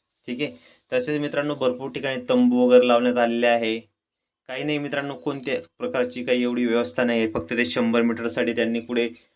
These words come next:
आता भरपूर ठिकाणी बघितलं तुम्ही, नाशिक वगैरे, ते त्यांनी वरतून ते हे टाकलेलं आहे मित्रांनो, मॅट टाकलेली आहे किंवा ते, अ, वरून ते पडदा लावलेला आहे किंवा, तर मित्रांनो, जास्त पाऊस झाला तर तिथं चिखल होणारच आहे, सर्व काही होणारच आहे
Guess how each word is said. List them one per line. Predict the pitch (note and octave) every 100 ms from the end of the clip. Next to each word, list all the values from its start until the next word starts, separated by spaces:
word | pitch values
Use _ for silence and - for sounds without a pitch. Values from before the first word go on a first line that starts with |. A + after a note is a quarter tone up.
| _
आता | A2 A2+ A#2+ A#2+
भरपूर | A#2+ B2 B2
ठिकाणी | B2 B2+
बघितलं | A#2 A2+ A2+ A#2
तुम्ही, | A#2+ A#2
नाशिक | A2+ - B2
वगैरे, | A2+ A2+ A#2
ते | A#2+
त्यांनी | A2+ A#2+ A#2
वरतून | A#2 A2+ B2 B2
ते | A#2 A2+ - _ -
हे |
टाकलेलं | A2 G#2 G2+ A2
आहे | A2+
मित्रांनो, | G#2+ G#2+ G#2+ A#2+ - _ _ _ _ _ -
मॅट | G#2+ A2+ A2+
टाकलेली | B2+ A#2 A#2 A#2+
आहे | A#2+
किंवा | A2+ A#2+ A2+ A2+
ते, | A#2 A2 _ -
अ, |
वरून | A2 G#2+ A2 A2+ A#2
ते | A#2+
पडदा | A#2 A#2+ A2+ A2+
लावलेला | A2 A2 A2+ A2+
आहे | A2+
किंवा, | A2 A#2 A2+ A2+ _ _ _ C#3
तर |
मित्रांनो, | C#3+ C3+ C#3+ D#3
जास्त | D3 B2 B2 -
पाऊस | B2+ C#3+ D3 D3+
झाला | C#3 C3+
तर | B2+
तिथं | D3 D3
चिखल | - D3+ D3
होणारच | C#3+ C#3 C3+ C3 C3+
आहे, | C3 B2 - _ _ _
सर्व | C#3 C3+
काही | B2+ D3
होणारच | C3+ B2+ B2 B2
आहे | B2+ B2+ A#2